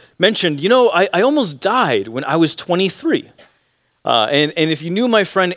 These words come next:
Aaron, you, you'd be thinking to yourself, "You know, I bet there was a bunch of times where you nearly died," okay? He was just one of those guys, right?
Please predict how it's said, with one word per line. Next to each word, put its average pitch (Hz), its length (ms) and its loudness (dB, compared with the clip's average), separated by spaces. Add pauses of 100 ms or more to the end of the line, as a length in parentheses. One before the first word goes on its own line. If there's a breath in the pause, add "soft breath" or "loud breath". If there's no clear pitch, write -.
Aaron, 147 480 0
you, 139 180 -6
you'd 147 180 -4
be 147 100 0
thinking 175 280 -4
to 160 140 -6
yourself, 143 500 0 (480 soft breath)
"You 156 80 -2
know, 175 80 4
I 156 140 2
bet 202 220 -2
there 185 60 0
was 180 120 4
a 165 40 4
bunch 151 300 -2
of 156 80 -2
times 120 380 -4
where 127 160 -6
you 127 160 -6
nearly 123 360 -2
died," 101 460 -2
okay? 131 240 0
He 147 60 -4
was 156 100 -2
just 160 140 -2
one 165 160 2
of 151 100 0
those 139 220 4
guys, 110 420 0
right? 143 260 2